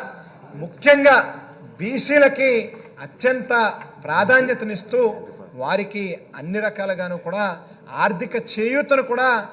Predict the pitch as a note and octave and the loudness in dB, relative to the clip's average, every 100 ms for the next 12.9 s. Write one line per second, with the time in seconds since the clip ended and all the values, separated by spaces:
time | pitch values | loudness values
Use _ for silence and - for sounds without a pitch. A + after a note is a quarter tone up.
0 | - - D3 F3+ F#3 F3+ E3 D#3+ C#3+ C3+ | -20 -14 -10 -8 -6 -6 -8 -12 -16 -14
1 | B2+ C#3 C#3+ B2+ G#2+ G#2+ - A2 G2+ - | -14 -14 -18 -16 -18 -18 -20 -20 -20 -20
2 | - - _ _ - - D#3+ C4+ D4+ C#4+ | -20 -20 _ _ -20 -8 6 6 8 4
3 | - G3+ - D4 D#4 C#4 C4 - A#3 - | 0 -4 6 8 8 6 -4 -4 -6 -6
4 | F#3 - - - - D#3 A3+ G#3+ G3+ A3 | -10 -14 -20 -20 -6 0 0 -2 -6 -6
5 | - - D4+ D4 A#3 A#3+ A#3 G3+ - - | 0 6 6 6 4 2 2 0 -4 -20
6 | - - F3 - G#3+ G3+ G3 F3 - C3+ | -20 -12 -6 -2 -2 -4 -8 -8 -10 -10
7 | C3 F3 E3 D#3+ - - C#3 - B2+ B2 | -4 -4 -4 -10 -10 -12 -12 -12 -14 -14
8 | B2+ C3+ C3 B2 A#2+ - B2+ B2 - - | -14 -14 -16 -14 -14 -14 -18 -18 -20 -20
9 | - C3+ C3 - - - - - - F#3 | -20 -18 -18 -20 -20 -18 -18 -16 -4 -4
10 | F#3 G#3+ - C#4+ C#4 B3 - - - - | 0 -2 4 6 6 4 -2 -18 -20 -20
11 | - - F#3+ A3+ G#3+ - - - - - | -20 -8 -2 0 -2 -8 -20 -20 -18 -8
12 | F#3 G3+ B3+ C4 C4 B3+ A#3 A#3 A3 | -2 4 6 6 4 0 2 0 0